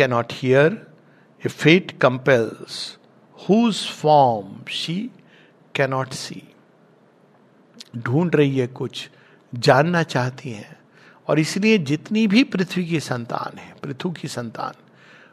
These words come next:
उन सब के अंदर पृथ्वी के प्रश्न, पृथ्वी की अभिप्सा,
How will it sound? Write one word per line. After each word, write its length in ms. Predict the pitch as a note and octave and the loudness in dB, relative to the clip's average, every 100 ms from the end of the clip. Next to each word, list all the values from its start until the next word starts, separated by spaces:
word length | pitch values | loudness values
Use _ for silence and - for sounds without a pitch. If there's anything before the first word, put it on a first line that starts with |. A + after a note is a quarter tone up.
| _ - | _ 2
उन 160 | B3+ | 2
सब 360 | B3 - A3+ A3+ | 2 4 4 4
के 140 | - | 4
अंदर 280 | G3 E3+ F3+ | 6 6 4
पृथ्वी 460 | E3+ E3+ D#3+ G3 G3 | 4 -2 -2 -2 -2
के 240 | - F3+ | 4 4
प्रश्न, 480 | F3 E3 C#3+ - D#3 | 4 2 2 0 -6
पृथ्वी 340 | C#3 D3 E3+ | -4 -4 -4
की 200 | D#3 E3 | -6 0
अभिप्सा, 720 | C#3+ B2 D3+ - D#3 D3+ - | 0 0 -6 -4 0 0 0